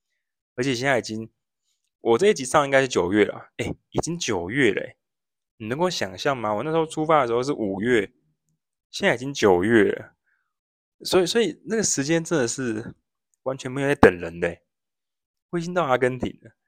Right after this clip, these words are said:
我还是要一直提醒我自己这件事情，就真的已经走过来了。我骑摩托车骑了一万公里，已经到这里了，这是一件很神奇的事情，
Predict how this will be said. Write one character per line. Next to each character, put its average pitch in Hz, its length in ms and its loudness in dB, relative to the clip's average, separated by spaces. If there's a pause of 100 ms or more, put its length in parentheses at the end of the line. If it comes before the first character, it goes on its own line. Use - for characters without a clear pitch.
(340)
我 110 100 -2
还 120 120 4
是 139 80 -4
要 151 80 2
一 160 80 -2
直 135 80 -6
提 113 160 4
醒 117 160 -4
我 95 160 0
自 - 100 -4
己 104 80 0
这 95 100 -6
件 98 160 0
事 95 200 -4
情， - 180 -10 (760)
就 - 180 -2 (140)
真 165 160 0
的 139 80 6
已 107 40 4
经 123 160 -4
走 104 160 6
过 113 220 8
来 92 140 -2
了。 92 80 2
我 101 120 2
骑 120 220 -4
摩 131 220 -2
托 - 0 -
车 147 120 6
骑 110 200 -4
了 104 60 -6
一 117 120 -8
万 131 220 -2
公 117 240 -8
里， 98 100 -2
已 85 40 -8
经 110 140 -14
到 139 140 2
这 151 160 2
里 101 220 -4
了， - 60 -20 (720)
这 208 140 -2
是 208 120 -2
一 180 60 -2
件 208 240 2
很 113 160 -6
神 117 180 0
奇 123 140 -4
的 113 100 4
事 123 220 -4
情， - 220 -8